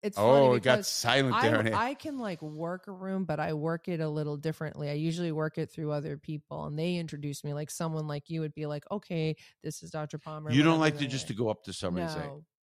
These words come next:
Speaker 1: No, I don't, I don't do that. And, like, I, I will be very quiet at the table. I'll be
Speaker 2: I
Speaker 1: very
Speaker 2: like that,
Speaker 1: quiet.
Speaker 2: and I like
Speaker 1: I'm quiet
Speaker 2: extroverted
Speaker 1: at the
Speaker 2: people. I,
Speaker 1: quiet.
Speaker 2: I, I mean, my assistant, Nick, he is
Speaker 1: Yeah.
Speaker 2: extrovert. He's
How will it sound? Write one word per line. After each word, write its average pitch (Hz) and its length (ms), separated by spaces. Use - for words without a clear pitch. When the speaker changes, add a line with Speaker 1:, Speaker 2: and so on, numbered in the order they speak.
Speaker 1:
No, 143 260
I 143 140
don't, 143 200
I 147 80
don't 143 180
do 139 160
that. 139 340
And, 175 160
like, 175 180
I, 196 380
I 180 320
will 185 200
be 165 180
very 156 260
quiet 156 460
at 143 160
the 147 80
table. 139 560
I'll 170 120
be 123 60
Speaker 2:
I 143 120
Speaker 1:
very 151 80
Speaker 2:
like 135 260
that, 95 260
Speaker 1:
quiet. 110 80
Speaker 2:
and 110 100
I 131 60
like 135 280
Speaker 1:
I'm 185 160
quiet 113 340
Speaker 2:
extroverted 104 40
Speaker 1:
at 101 60
the - 40
Speaker 2:
people. 110 300
I, 107 140
Speaker 1:
quiet. - 120
Speaker 2:
I, 113 120
I - 20
mean, 117 180
my 117 120
assistant, 107 580
Nick, 110 200
he 123 120
is 117 260
Speaker 1:
Yeah. 98 80
Speaker 2:
extrovert. 65 320
He's 90 100